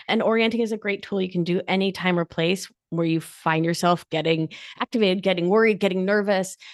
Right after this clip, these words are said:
Like, it's a really great thing to do when you're, like, waiting for the airplane and everyone starts kind of rushing the gate and you're like, "We have assigned seats here, right?" Like, no one's getting it's not Peter Pan, you're not getting left behind.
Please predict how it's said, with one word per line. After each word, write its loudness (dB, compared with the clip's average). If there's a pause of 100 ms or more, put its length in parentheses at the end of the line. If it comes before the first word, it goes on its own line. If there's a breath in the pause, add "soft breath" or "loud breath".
Like, -2
it's -6
a 2
really 0
great -2
thing 4
to -4
do 2
when 4
you're, 4
like, 0
waiting 0
for -8
the -6
airplane -2
and -6
everyone 2
starts -4
kind -2
of -2
rushing -8
the -8
gate -8
and -6
you're -4
like, -6 (280)
"We 8
have 2
assigned -6
seats -8
here, -10
right?" 0
Like, 0
no 2
one's 0
getting 0 (440)
it's 0
not 4
Peter 2
Pan, -2
you're 6
not 4
getting 0
left 0
behind. -6